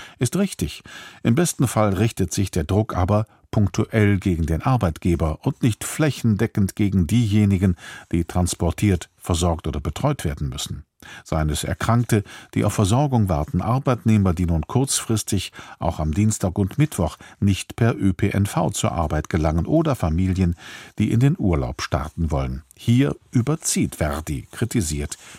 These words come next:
der Kölner Stadtanzeiger. Die Frankfurter Rundschau meint dagegen, wie so oft bei Arbeitskämpfen wird die Frage gestellt, überdreht die Gewerkschaft,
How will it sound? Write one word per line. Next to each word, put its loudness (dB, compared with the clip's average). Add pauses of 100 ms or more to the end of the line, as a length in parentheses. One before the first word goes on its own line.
(120)
der 0
Kölner -6
Stadtanzeiger. -8 (2500)
Die 4
Frankfurter 0
Rundschau 2
meint 2
dagegen, 2 (720)
wie 6
so 2
oft -2
bei 0
Arbeitskämpfen 0
wird -2
die 0
Frage -2
gestellt, 0 (120)
überdreht 0
die -2
Gewerkschaft, -2